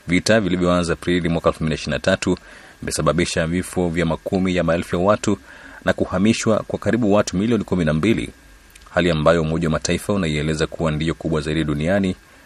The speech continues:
kwa wakimbizi na wale wanaokumbwa na baa la njaa. Hali katika Darfur imezidi kuzorota tangu kikosi cha wapiganaji wanamgambo wa Rapid Support Forces, R S F,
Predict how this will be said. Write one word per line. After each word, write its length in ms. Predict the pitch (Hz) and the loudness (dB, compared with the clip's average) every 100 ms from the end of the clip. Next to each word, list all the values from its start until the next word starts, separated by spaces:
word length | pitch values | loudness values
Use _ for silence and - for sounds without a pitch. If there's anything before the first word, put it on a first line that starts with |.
| - | -10
kwa 100 | - | 0
wakimbizi 720 | 85 - 80 82 92 78 85 82 - | 0 0 0 2 2 0 -2 -4 -6
na 100 | - | 0
wale 160 | 80 82 | 4 4
wanaokumbwa 680 | 80 82 80 - 101 92 85 | 4 2 0 0 0 2 0
na 80 | |
baa 240 | 80 85 80 | 2 4 4
la 120 | 78 | 0
njaa. 320 | 80 82 62 - - - - - - | 0 0 0 -6 -14 -20 -20 -20 -10
Hali 160 | - 90 | -4 -2
katika 240 | 85 92 | 0 0
Darfur 360 | 85 80 - 98 | 0 0 0 0
imezidi 380 | 87 82 85 | 2 0 -2
kuzorota 600 | 87 78 76 92 107 107 95 - - - | -4 -4 0 0 2 2 2 -4 -20 -6
tangu 180 | - 104 | 2 2
kikosi 420 | 98 90 104 117 | 0 0 0 2
cha 160 | 117 110 | 2 2
wapiganaji 640 | 92 90 87 92 104 101 | 2 0 0 2 2 0
wanamgambo 520 | 90 82 80 90 90 85 | 0 0 2 0 2 2
wa 100 | 78 | 2
Rapid 260 | 82 80 | 2 -2
Support 500 | - 82 80 - - | -6 -4 -4 -6 -6
Forces, 440 | - 85 - 80 - | -4 -2 -2 -4 -2
R 140 | 82 | -2
S 140 | 73 101 | -2 -2
F, 240 | 95 - | -4 -6